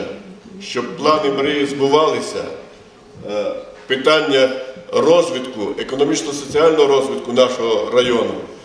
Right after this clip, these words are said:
питання життєзабезпечення наших людей, наших громад.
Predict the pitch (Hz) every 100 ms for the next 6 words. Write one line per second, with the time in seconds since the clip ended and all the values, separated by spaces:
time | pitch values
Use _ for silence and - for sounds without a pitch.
0 | - - 117 120 156 156 139 135 143 143
1 | 139 135 135 135 139 - 165 156 139 135
2 | 135 127 - 110 120 117 98 - - -
3 | - - - 123 127 120 113 117 120 107
4 | 82